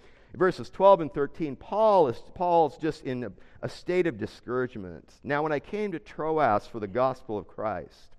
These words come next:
and when a door was opened for me in the Lord, I had no rest for my spirit, not finding Titus my brother, but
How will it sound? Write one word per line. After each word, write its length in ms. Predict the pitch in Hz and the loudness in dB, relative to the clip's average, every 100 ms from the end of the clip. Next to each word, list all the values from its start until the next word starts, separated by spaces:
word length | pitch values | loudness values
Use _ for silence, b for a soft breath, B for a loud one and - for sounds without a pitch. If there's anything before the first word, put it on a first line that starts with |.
| b b b b b b | b b b b b b
and 80 | 170 | -2
when 80 | |
a 60 | 156 | -2
door 280 | 139 220 220 | 0 2 2
was 160 | 170 - | 0 2
opened 340 | 196 220 175 | 6 6 4
for 160 | - 151 | -4 -4
me 120 | 147 | -2
in 80 | 123 | -2
the 100 | 110 | -4
Lord, 400 | 113 147 151 147 | -2 0 2 2
I 80 | 151 | -2
had 260 | 165 185 | -4 -6
no 160 | 180 175 | -4 -4
rest 480 | 139 127 170 185 - | -4 -2 -2 -2 -10
for 120 | 156 | -8
my 160 | 143 113 | -6 -6
spirit, 420 | - 160 156 120 | -10 -6 -4 -4
not 240 | 135 - | -8 -10
finding 380 | 143 147 143 123 b b - | -10 -8 -8 -10 b b -20
Titus 500 | - 160 165 151 123 | -6 -2 -2 -4 -6
my 160 | 120 | -6
brother, 440 | 104 117 120 110 104 | -2 0 0 -2 -2
but 260 | 104 95 | -4 -4